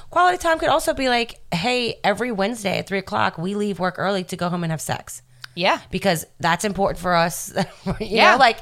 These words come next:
Speaker 2: Yes.
Speaker 1: stuff like that.
Speaker 2: <laughs> I am down with that.
Speaker 1: Yes.
Speaker 2: <laughs>
Speaker 1: And then also, too, like, quality time. And I, I notice this all of the time. I like spending ch-, time with my children by themselves.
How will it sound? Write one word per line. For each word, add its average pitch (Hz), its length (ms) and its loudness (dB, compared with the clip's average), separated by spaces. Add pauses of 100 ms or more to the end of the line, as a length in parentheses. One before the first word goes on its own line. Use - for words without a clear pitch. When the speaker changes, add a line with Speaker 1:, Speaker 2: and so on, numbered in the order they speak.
(100)
Speaker 2:
Yes. 320 340 4
Speaker 1:
stuff - 280 4
like 311 180 8
that. 320 720 6
Speaker 2:
<laughs> 208 40 -2
I 254 120 6
am 269 140 4
down 262 300 8
with 269 120 -2
that. 294 260 6
Speaker 1:
Yes. 330 480 6 (160)
Speaker 2:
<laughs> - 120 0
Speaker 1:
And 262 120 2
then 285 120 4
also, 277 220 2
too, 302 180 -2
like, 285 140 4
quality 262 300 4
time. 240 400 0
And - 120 -2 (280)
I, 180 160 4 (340)
I 180 100 4
notice 180 280 2
this - 160 -6 (140)
all 160 220 4
of 135 100 -2
the 147 60 -4
time. 139 340 -6 (680)
I 175 80 2
like 185 160 2
spending 196 320 -2
ch-, - 100 -6 (280)
time 185 340 0
with 180 180 -4
my 170 80 -2
children 185 460 -2 (400)
by 170 140 4
themselves. - 640 -4